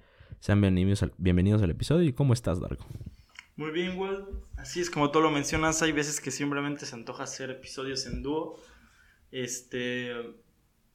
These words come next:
Speaker 2: la verdad, me siento muy feliz de estar aquí contigo, Waldo, en otra ocasión más, en otro episodio más.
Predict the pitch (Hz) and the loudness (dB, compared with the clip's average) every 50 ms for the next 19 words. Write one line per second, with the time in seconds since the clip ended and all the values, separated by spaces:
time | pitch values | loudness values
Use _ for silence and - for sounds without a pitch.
0 | _ _ _ - - 160 147 139 143 156 170 185 175 165 156 160 147 156 160 160 | _ _ _ -14 -6 -4 -2 2 4 4 4 4 2 0 -2 -4 -4 -4 -4 -4
1 | 165 175 175 - 165 170 175 160 165 156 - 175 170 165 165 - - 165 151 151 | -4 -4 -4 -4 -4 -6 -4 -6 -8 -6 -2 0 0 0 -2 -4 -6 -8 -8 -6
2 | - 160 160 160 160 165 160 160 160 165 165 - - - _ - 131 135 143 139 | -4 -4 -2 -2 -2 -2 -2 -2 -4 -6 -8 -10 -14 -20 _ -18 -14 -14 -14 -12
3 | - 147 143 - 135 - - 143 143 151 151 147 - 135 135 143 143 147 139 139 | -10 -12 -12 -12 -14 -14 -12 -12 -10 -10 -10 -12 -12 -12 -14 -14 -12 -12 -16 -16
4 | - - - 151 139 143 139 139 139 156 175 190 - - - - | -14 -14 -12 -10 -8 -6 -6 -6 -6 -8 -8 -8 -8 -10 -12 -12